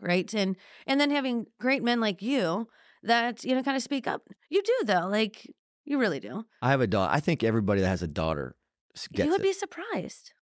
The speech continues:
Speaker 2: Mm, I think that they just haven't been awoken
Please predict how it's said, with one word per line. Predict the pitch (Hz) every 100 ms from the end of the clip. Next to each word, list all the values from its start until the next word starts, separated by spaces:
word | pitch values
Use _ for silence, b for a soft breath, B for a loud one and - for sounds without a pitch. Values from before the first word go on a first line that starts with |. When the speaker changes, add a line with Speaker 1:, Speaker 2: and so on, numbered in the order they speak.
| _ _ -
Speaker 2:
Mm, | 143 151 143 139
I | 147
think | 156 147
that | 104
they | 104
just | 87 95
haven't | 104 87 85 73
been | 87 85 78 - - _ -
awoken | 82 87 90 - 76 65